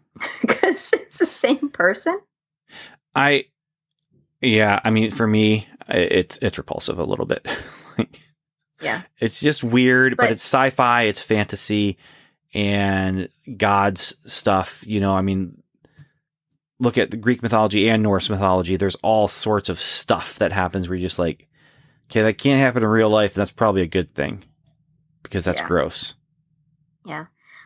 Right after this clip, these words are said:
Speaker 1: I will say it's poetic, because in, in poetry, it's not always romantic or perfect, but it, just because he's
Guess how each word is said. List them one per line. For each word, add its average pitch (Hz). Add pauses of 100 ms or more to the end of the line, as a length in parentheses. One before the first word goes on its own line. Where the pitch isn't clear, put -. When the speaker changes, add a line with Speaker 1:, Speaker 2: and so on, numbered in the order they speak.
(140)
Speaker 1:
I 247
will 311
say 311
it's -
poetic, 220
because 185
in, 175 (160)
in 190 (240)
poetry, 262
it's -
not 180
always 175
romantic 160
or 107
perfect, -
but 113 (880)
it, -
just 214
because 202
he's -